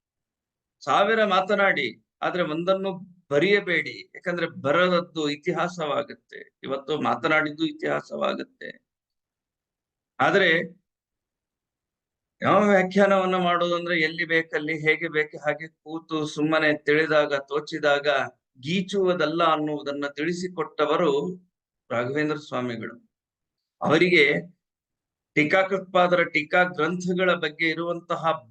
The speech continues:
ಭಕ್ತಿ, ಅದರ ಬಗ್ಗೆ ಇರುವಂತಹ ಶ್ರದ್ಧೆ ಈ ನಡವಳಿಕೆಯಿಂದ ನಮಗೆ ಅರ್ಥ ಆಗುತ್ತೆ.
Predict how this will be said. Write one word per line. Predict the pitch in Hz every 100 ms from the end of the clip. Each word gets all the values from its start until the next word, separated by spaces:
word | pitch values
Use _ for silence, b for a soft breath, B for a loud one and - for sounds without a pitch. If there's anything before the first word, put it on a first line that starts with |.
| 120
ಭಕ್ತಿ, | 180 185 - 175 110 - _ -
ಅದರ | 143 170
ಬಗ್ಗೆ | 165 165 180
ಇರುವಂತಹ | 180 180 180 160 156
ಶ್ರದ್ಧೆ | 151 - 196 180 160 156 120 - _ _ _ _ -
ಈ | 180 196 190 160 143 135
ನಡವಳಿಕೆಯಿಂದ | 143 170 185 185 180 - 170 160
ನಮಗೆ | 165 143 127
ಅರ್ಥ | 202 - - -
ಆಗುತ್ತೆ. | 147 - _ _